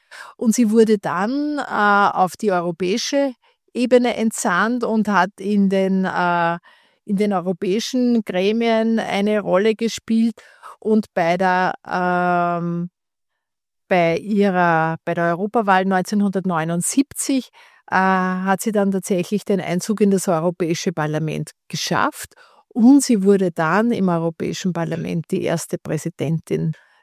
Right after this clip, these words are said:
dieses Parlaments. Das war wirklich eine Novität. Und natürlich, gerade dass es eine, ähm, von der Shoah betroffene jüdische Französin war, äh, hatte auch eine besondere Symbolkraft, äh, mit dem, was Europa und die Europäische Union da wollen, nämlich auch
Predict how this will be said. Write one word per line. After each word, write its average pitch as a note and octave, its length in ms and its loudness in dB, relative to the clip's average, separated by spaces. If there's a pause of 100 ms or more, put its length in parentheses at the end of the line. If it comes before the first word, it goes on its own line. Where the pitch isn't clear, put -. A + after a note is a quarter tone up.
(120)
dieses E3+ 260 -4
Parlaments. D#3+ 640 -6
Das F3+ 240 -6
war E3 160 -2
wirklich F#3 320 -2
eine F3 200 0
Novität. F3+ 600 2
Und F#3+ 100 6
natürlich, G#3+ 500 4 (420)
gerade F#3 420 4
dass F3 240 2
es G3 200 2
eine, F3+ 440 -2 (420)
ähm, F3 720 -2
von F3+ 320 0
der E3+ 220 0
Shoah F3+ 400 2
betroffene F#3 960 0
jüdische G3 520 0
Französin F#3+ 800 0
war, E3 300 0 (400)
äh, - 80 -6
hatte D#3+ 500 0
auch D#3+ 80 0
eine F#3 220 0
besondere E3+ 760 0
Symbolkraft, F3+ 1120 0
äh, F3+ 160 0
mit F3+ 260 2
dem, F3 260 0
was E3+ 200 0
Europa E3+ 480 -2
und F3+ 180 0
die F3+ 60 0
Europäische F3 680 -2
Union F3 380 0
da E3+ 160 0
wollen, F3 360 0
nämlich F3 440 -2
auch - 220 -8